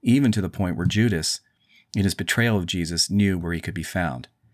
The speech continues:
If you haven't listened to the sermon, just go to the Reality S F website and listen to the podcast there. Toby also shared about what that invitation would look like for us to establish a consistent rhythm and a place of intimacy with the Lord,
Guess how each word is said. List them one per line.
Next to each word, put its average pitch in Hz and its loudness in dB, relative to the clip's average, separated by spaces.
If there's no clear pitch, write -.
If 101 0
you 117 4
haven't 131 2
listened 113 2
to 101 -4
the - -6
sermon, 87 -2
just - -2
go 147 0
to 110 -2
the 95 0
Reality 87 0
S 80 -2
F 85 -4
website 85 -4
and 87 -4
listen 85 -4
to 82 -10
the 78 -8
podcast 76 -8
there. 73 -8
Toby 185 2
also 131 2
shared 98 2
about 87 0
what 117 0
that 101 2
invitation 104 2
would 90 0
look 98 -2
like 90 0
for - -8
us 90 -2
to 98 -4
establish 92 0
a 104 -8
consistent 95 -2
rhythm 101 0
and - -4
a 90 -2
place 95 -2
of 87 -2
intimacy 107 2
with 117 -2
the 113 -4
Lord, 113 -2